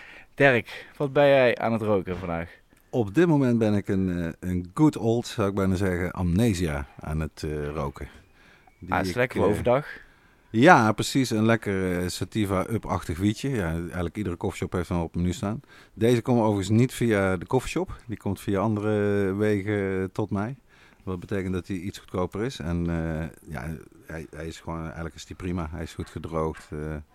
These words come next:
Speaker 2: alles goed. Niet verrassend, maar gewoon een, eh, een fijne middle of the road sativa.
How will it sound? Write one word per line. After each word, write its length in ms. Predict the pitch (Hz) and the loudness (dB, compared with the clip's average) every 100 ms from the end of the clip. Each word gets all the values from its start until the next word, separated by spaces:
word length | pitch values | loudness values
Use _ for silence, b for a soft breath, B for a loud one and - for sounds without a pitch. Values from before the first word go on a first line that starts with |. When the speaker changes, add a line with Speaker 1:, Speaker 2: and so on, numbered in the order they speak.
| b b b | b b b
Speaker 2:
alles 320 | 85 82 78 | -4 -4 -4
goed. 260 | - 85 - | -8 -8 -2
Niet 200 | 113 139 | 0 0
verrassend, 540 | 104 117 113 113 98 | 0 0 0 -2 -2
maar 180 | 92 87 | -2 -2
gewoon 280 | 85 87 80 | 0 0 -2
een, 220 | 78 80 | -4 -4
eh, 60 | 76 76 76 B B B B B | -4 -6 -8 B B B B B
een 80 | 90 | -8
fijne 260 | - 98 90 | -2 0 2
middle 260 | 95 90 | 2 0
of 80 | 82 | -2
the 80 | 92 | -2
road 440 | 87 85 82 - - _ | 0 0 -2 -8 -20 _
sativa. 460 | - - 78 69 | -12 -10 -10 -12